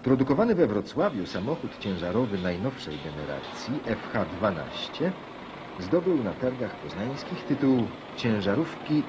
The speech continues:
tysiąc dziewięćset dziewięćdziesiątego czwartego roku. W pojeździe tym zastosowano nowy, dwunastolitrowy, sześciocylindrowy silnik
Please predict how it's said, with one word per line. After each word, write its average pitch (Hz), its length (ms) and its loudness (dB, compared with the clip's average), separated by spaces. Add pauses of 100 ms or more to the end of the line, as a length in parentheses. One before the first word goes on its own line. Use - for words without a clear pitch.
(120)
tysiąc 139 360 2
dziewięćset 123 680 2
dziewięćdziesiątego 95 680 0
czwartego 104 520 0
roku. - 280 -2 (1160)
W - 140 -10
pojeździe 85 520 2 (120)
tym 156 200 6
zastosowano 98 760 0
nowy, 101 560 2 (260)
dwunastolitrowy, 92 1080 0 (260)
sześciocylindrowy 95 920 0
silnik 76 440 2